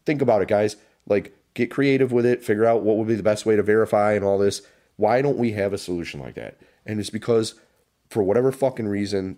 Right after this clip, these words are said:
the policy is in this soft stance and, and, and it's not gonna change too easily. But I,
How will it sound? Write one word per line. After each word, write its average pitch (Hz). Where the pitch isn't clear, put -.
the 92
policy 101
is 92
in 85
this 85
soft 107
stance 98
and, 87
and, 87
and 92
it's 92
not 92
gonna 85
change 80
too 71
easily. 65
But 90
I, 104